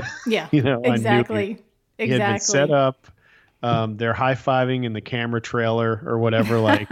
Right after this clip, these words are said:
Speaker 1: you know,
Speaker 2: <laughs>
Speaker 1: "All right, this is what we wanted." Um, we're gonna give Sheridan and Savannah a nice dinner at the,
Speaker 2: Mm-hmm.
Speaker 1: you know, the hotel before they fly out, and everything will be good in their world.
Speaker 2: That's right. And then the next day,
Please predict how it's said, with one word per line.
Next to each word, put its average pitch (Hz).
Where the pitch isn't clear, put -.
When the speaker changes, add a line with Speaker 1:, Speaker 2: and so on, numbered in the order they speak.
Speaker 1:
you 123
know, 101
Speaker 2:
<laughs> -
Speaker 1:
"All 120
right, 120
this 113
is 120
what 127
we 127
wanted." 110
Um, 110
we're 120
gonna 120
give 113
Sheridan 127
and 107
Savannah 110
a 101
nice 113
dinner 117
at 110
the, 113
Speaker 2:
Mm-hmm. 214
Speaker 1:
you 240
know, 107
the 98
hotel 117
before 113
they 113
fly 110
out, 104
and 101
everything 104
will 101
be 98
good 98
in 98
their 92
world. 87
Speaker 2:
That's 185
right. 220
And 240
then 269
the 240
next 247
day, 254